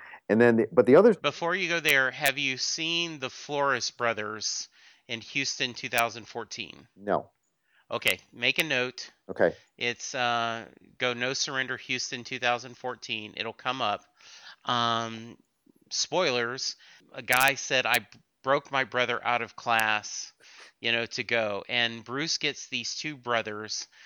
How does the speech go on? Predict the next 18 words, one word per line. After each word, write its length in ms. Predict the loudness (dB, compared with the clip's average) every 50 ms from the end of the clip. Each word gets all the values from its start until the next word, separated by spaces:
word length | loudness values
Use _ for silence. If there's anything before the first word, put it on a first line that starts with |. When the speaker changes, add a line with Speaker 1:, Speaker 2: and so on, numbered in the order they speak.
| -20 -20 _ -8
Speaker 2:
on 220 | -6 -6 -6 -4
stage, 560 | -6 -2 0 2 2 2 2 0 -2 -6 -8 -6 -6
and 160 | -4 0 0
they 100 | 0 0
stay 320 | 0 -4 0 2 2 2
for 120 | 2 -2 -6
the 80 | -8
whole 260 | -2 0 0 0 0
song. 640 | -2 -2 -2 -2 -2 -2 -2 -4 -4 -6 -8 -12 -16 -20 _ _ -20 -20 -20 -20 -20 _ _
They 160 | 0 0 0
sing 380 | 0 -4 -4 0 0 0 2 0
with 140 | -2 -4 -2
him. 240 | -2 -2 -2 -2 -2
They 120 | -4 -4
know 180 | -2 -4 -6 -6 -2
every 340 | -2 -2 0 0 -4 -6 -6
word. 560 | -6 -4 -4 -4 -2 -2 -4 -4 -6 -8 -12 -18 -20 -20 -20 -20 -20 -20 _ -4
And 480 | 0 2 2 2 0 0 -4 -8 -12